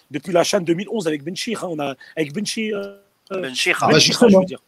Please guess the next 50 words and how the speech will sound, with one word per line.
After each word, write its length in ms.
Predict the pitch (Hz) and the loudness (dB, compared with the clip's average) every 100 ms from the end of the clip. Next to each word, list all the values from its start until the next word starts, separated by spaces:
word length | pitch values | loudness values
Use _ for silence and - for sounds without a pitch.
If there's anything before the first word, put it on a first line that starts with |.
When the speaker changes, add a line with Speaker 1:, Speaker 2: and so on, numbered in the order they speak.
| _ _ - | _ _ -2
Speaker 3:
Ouais, 120 | 180 - | 2 4
c'est 100 | 151 | 4
Speaker 1:
On 20 | |
n'a 40 | 185 | 2
Speaker 3:
ça. 40 | |
Speaker 1:
pas, 180 | 190 175 | 4 2
on 80 | 160 | 2
n'est 80 | 156 | 0
pas 60 | |
Speaker 3:
Benchir. 200 | 170 170 | 2 0
Speaker 1:
re-, 200 | 175 196 - _ - | 0 -4 -6 _ -10
voilà. 300 | 180 190 - _ _ - | -8 -8 -12 _ _ -8
Ouais, 140 | 247 160 | -6 -2
voilà. 240 | 160 151 _ _ _ _ 131 | -2 -4 _ _ _ _ -14
Et 280 | 131 127 _ _ _ - _ 147 | -12 -12 _ _ _ -20 _ -4
voilà. 240 | 143 143 | 0 2
Et 60 | 147 | 2
après, 340 | 147 - 170 | 2 2 0
il 40 | 147 | 0
y 20 | |
a, 220 | 131 131 | -2 -4
il 60 | 131 | -6
y 40 | |
a 20 | |
eu, 160 | 139 143 | -6 -6
euh, 100 | 135 - _ | -8 -14 _
il 80 | 143 | -2
y 20 | |
a 40 | 160 | 2
eu 20 | |
Madjer, 320 | 170 165 196 165 | 2 4 2 0
le 80 | |
match 220 | 160 165 - | -2 -4 -8
contre 320 | 147 - 151 | -12 -6 -4
l'Arabie 320 | 147 151 147 | -4 -4 -4
Saoudite, 500 | 165 156 139 170 - _ _ _ - | -2 -2 -4 -16 -18 _ _ _ -10
mais 80 | 135 | -6
c'était, 340 | 160 - 151 | -6 0 2
euh, 140 | 143 | 2
Speaker 3:
Mhm. 60 | 143 | 0
Speaker 1:
le 80 | 147 | -2
début, 220 | 147 104 | -2 -4
Speaker 3:
Ouais. 60 | - | -8
Speaker 1:
tout 100 | - | -4
ça, 100 | 160 147 | -2 -2
on 80 | 139 | -6
pouvait 260 | 156 143 139 | -8 -8 -2
pas 140 | 170 | -2
vraiment 360 | 135 147 147 143 139 139 _ _ | -2 -4 -6 -8 -10 -14 _ _
juger. 440 | 123 135 139 202 | -12 -6 0 0